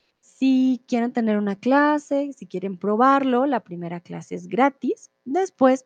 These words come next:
pueden tener un veinticinco por ciento de descuento en su primer mes con este link. Bueno, a todos y todas, muchas, muchas gracias por participar.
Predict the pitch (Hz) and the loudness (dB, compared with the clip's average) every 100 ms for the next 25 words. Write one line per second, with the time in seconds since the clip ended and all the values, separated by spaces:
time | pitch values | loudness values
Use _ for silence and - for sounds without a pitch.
0 | - 214 214 208 202 190 190 190 170 180 | -4 -4 -4 -6 -8 -8 -8 -10 -12 -16
1 | - 190 170 185 _ _ _ - 311 294 | -12 -10 -10 -12 _ _ _ -4 -4 0
2 | 277 262 247 240 226 - 202 180 196 190 | 0 0 0 0 0 -4 -6 -6 -10 -8
3 | 196 180 180 180 175 190 277 - _ _ | -12 -10 -10 -8 -8 -8 -10 -12 _ _
4 | - 208 190 180 165 _ 175 165 170 165 | -4 -2 -2 -4 -6 _ -10 -8 -4 -6
5 | - _ _ _ _ _ _ _ _ _ | -6 _ _ _ _ _ _ _ _ _
6 | _ _ _ _ _ _ _ _ _ _ | _ _ _ _ _ _ _ _ _ _
7 | _ _ 175 - _ _ _ 214 233 - | _ _ -14 -14 _ _ _ -2 0 4
8 | 277 349 392 349 - 277 285 311 _ _ | 6 6 4 0 2 4 4 2 _ _
9 | _ _ 233 240 262 294 311 311 302 277 | _ _ -2 2 4 4 2 0 0 0
10 | 262 269 262 233 226 247 - _ 247 254 | -2 -4 -4 -4 -2 -4 -6 _ 2 2
11 | - 269 262 247 247 - 196 | 2 -2 -2 -6 -6 -2 0